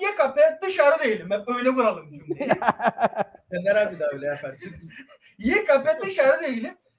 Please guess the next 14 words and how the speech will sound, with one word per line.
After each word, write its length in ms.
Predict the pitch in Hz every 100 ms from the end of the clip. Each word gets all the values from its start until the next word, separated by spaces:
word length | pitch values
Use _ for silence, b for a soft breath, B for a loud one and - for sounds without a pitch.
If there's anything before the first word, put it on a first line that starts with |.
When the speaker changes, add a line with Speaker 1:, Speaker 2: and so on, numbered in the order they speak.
| - _
Speaker 1:
Kimse 380 | 370 440 427 427
ses 220 | 427 427 427
etmedi. 200 | 262 214
Hatta 480 | 330 339 381 311 - _
daha 220 | 190 311
kötüsü 440 | 339 349 226 - 139
var. 120 | 123 _ _ _
Mesela 360 | 254 349 370 339
bağımsızlık 640 | 349 359 277 277 285 349
yolu 240 | 359 349 349
diyor 280 | 381 -
ki, 280 | 320 370 370 _ _ _ _ _
"Ya 240 | 285 349
mağdur 460 | 381 339 349 359